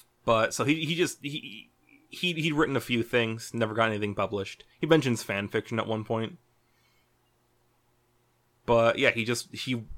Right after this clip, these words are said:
he was inspired by the books he read to write a story.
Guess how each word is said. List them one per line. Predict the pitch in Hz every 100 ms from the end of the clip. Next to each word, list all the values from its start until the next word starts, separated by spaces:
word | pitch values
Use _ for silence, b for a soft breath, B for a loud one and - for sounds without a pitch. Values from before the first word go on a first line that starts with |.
| - _
he | 120
was | 139 131
inspired | 131 - - 123 131 139 123
by | 120
the | 117
books | 104 110 -
he | - 113
read | 104 101 95 92 95 101 _ _ _ _ _ _ _
to | - 117 110 107 107 107 104 - - _ _
write | 104 101 104 107 110 113 - _ _ _ _ _ _ _ _
a | 110 107
story. | - - 113 104 98 69 78